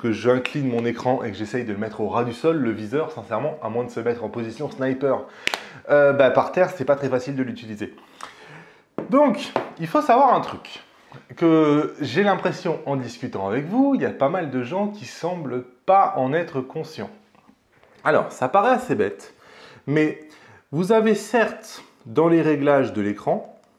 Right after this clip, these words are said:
un réglage, par exemple, luminosité du viseur, donc E F V, c'est Electronic Viewfinder, ça veut tout simplement dire viseur en français, est en auto. Donc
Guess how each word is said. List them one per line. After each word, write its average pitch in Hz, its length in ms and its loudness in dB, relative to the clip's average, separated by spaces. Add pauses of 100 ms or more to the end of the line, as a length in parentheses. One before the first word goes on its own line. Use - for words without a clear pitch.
(420)
un 131 160 2
réglage, 135 500 0
par 104 120 0
exemple, 120 460 -4
luminosité 147 1080 -2 (100)
du 107 220 -6
viseur, 113 440 0
donc 98 200 -10 (140)
E 143 220 0
F 107 240 -2
V, 117 160 -2
c'est 110 380 -10
Electronic 127 680 0 (100)
Viewfinder, 110 920 -4 (560)
ça 95 200 -4
veut 98 140 -4
tout 110 120 -14
simplement 104 420 -6
dire 92 240 -8
viseur 101 460 -6
en - 120 -12
français, 185 420 -8 (640)
est 170 260 2
en 151 180 4
auto. 151 360 -2 (180)
Donc 123 260 0